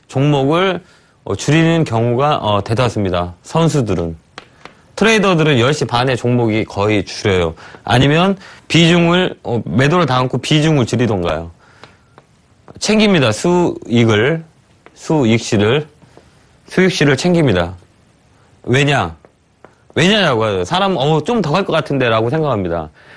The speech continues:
근데 주식은, 어, 신도, 신도 몰라요. 주식은 신도 모릅니다. 이거 정말 중요한 거거든요. 신도 몰라요. 어, 신도 몰라요, 주식은. 이게 어떻게 될지 주식이라는 건 아무도 모른단 말이에요.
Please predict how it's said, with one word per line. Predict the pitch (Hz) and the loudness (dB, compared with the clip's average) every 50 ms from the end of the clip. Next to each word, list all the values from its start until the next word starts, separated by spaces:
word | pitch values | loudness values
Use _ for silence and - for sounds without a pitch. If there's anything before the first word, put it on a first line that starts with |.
| - - - _ - | -20 -20 -20 _ -2
근데 | 143 143 | -2 -2
주식은, | 135 - 175 170 208 208 190 208 214 214 196 - | 0 0 0 0 0 0 0 0 0 -2 -2 -4
어, | 131 131 | -4 -4
신도, | 131 - 262 285 285 285 285 262 208 262 247 226 147 160 | -4 -2 -2 -2 -2 0 0 0 0 0 0 -2 -2 -2
신도 | - 277 294 294 269 277 | -2 -2 -2 0 0 2
몰라요. | 185 139 120 127 120 110 101 95 92 | 2 2 2 2 0 0 -2 -2 -4
주식은 | - - 107 117 107 104 104 | -8 -8 -6 -4 -2 -4 -4
신도 | - - 208 214 220 220 220 196 143 | -4 -4 -4 -2 0 0 -2 0 0
모릅니다. | 120 120 131 131 120 110 98 87 85 82 85 - _ _ _ _ _ _ _ _ _ _ _ | 0 0 0 0 0 0 -2 -2 -4 -6 -8 -12 _ _ _ _ _ _ _ _ _ _ _
이거 | - 139 156 147 | -2 0 0 0
정말 | - 143 180 214 220 175 | 0 0 0 2 2 2
중요한 | 113 131 131 127 123 123 | 2 0 0 0 0 0
거거든요. | 110 98 92 104 101 | 0 0 0 -2 -4
신도 | 104 - 208 208 208 208 226 202 143 | -2 -2 -2 0 0 0 0 0 2
몰라요. | 120 117 120 127 123 107 90 90 87 80 82 - _ _ _ _ _ _ _ _ _ _ _ _ _ _ _ _ | 2 2 4 4 4 2 0 0 -4 -6 -8 -14 _ _ _ _ _ _ _ _ _ _ _ _ _ _ _ _
어, | - 120 120 | -4 -2 -2
신도 | 120 - 247 247 247 | 0 0 2 2 2
몰라요, | 190 131 117 120 117 107 104 | 2 2 2 2 2 0 -2
주식은. | 101 - 113 104 104 90 90 90 90 80 69 80 - _ _ - _ _ _ _ _ _ _ _ _ _ _ _ _ _ _ _ _ - - | -2 -4 -6 -4 -2 -2 -2 -4 -4 -8 -10 -14 -18 _ _ -20 _ _ _ _ _ _ _ _ _ _ _ _ _ _ _ _ _ -6 -2
이게 | 131 147 185 | 0 2 2
어떻게 | 190 143 151 160 - - 240 214 | 2 2 2 0 0 -2 -2 0
될지 | 185 196 175 - 160 | 0 0 0 -2 -4
주식이라는 | 156 - 151 139 165 175 185 170 156 151 151 | -4 -2 -4 -2 0 0 0 0 0 0 0
건 | 151 143 | 0 0
아무도 | 92 95 127 143 160 151 143 | 0 0 0 0 0 0 0
모른단 | 104 98 107 123 135 123 110 95 87 | 0 0 0 0 0 0 -2 -2 -2
말이에요. | 71 62 65 58 50 | -4 -4 -6 -6 -6